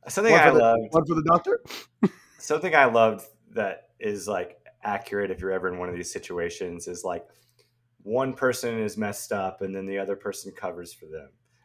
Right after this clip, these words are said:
Speaker 1: you know? But it oscillates. It's never just, like, it's never just one or the other. It's like,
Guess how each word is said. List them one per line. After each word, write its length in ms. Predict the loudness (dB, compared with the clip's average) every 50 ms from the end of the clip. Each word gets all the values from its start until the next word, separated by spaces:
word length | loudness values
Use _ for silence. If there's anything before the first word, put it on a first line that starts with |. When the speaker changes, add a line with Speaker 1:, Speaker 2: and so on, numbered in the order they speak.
| _ _
Speaker 1:
you 120 | _ -12 -10
know? 300 | -8 -6 -6 -6 -6 -6
But 140 | -6 -4 -2
it 140 | -2 -4 -4
oscillates. 680 | -4 -2 -2 -2 -2 -4 -4 -6 -6 -6 -8 -10 -12 -12
It's 120 | -12 -10 -8
never 300 | -4 -4 -2 -2 -2 -2
just, 320 | -2 -2 -2 -2 -4 -4
like, 440 | -2 -2 -2 -2 -4 -8 -12 _ _ _ _ _ _ _ _ _ _ _ _
it's 180 | -14 -12 -10 -2
never 260 | 0 0 2 2 0
just 180 | 0 -2 -4 -6
one 420 | -10 -10 -6 -4 -2 -2 -2 -2
or 100 | -2 -2
the 200 | -2 -2 -2 0
other. 280 | 0 0 -2 -2 -6 -6
It's 220 | -8 -10 -8 -8
like, 300 | -6 -6 -6 -8 -14 _